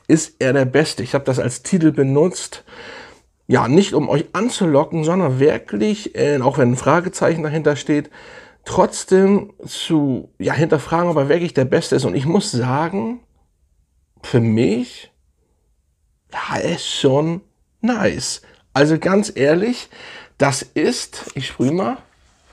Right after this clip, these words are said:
schon anders. Es ist schon anders. Am Anfang habt ihr Zitrone, dann Pfeffer.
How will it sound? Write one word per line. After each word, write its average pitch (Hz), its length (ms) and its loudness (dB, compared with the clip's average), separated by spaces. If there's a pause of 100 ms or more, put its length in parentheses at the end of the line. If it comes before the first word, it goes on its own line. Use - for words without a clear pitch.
(2750)
schon 190 300 2
anders. - 540 -4
Es - 400 0
ist - 580 0
schon - 260 -2
anders. 127 320 0 (300)
Am 139 140 2
Anfang 208 340 2
habt 226 180 0
ihr 202 100 2
Zitrone, 185 720 0 (880)
dann 120 280 2
Pfeffer. - 600 -2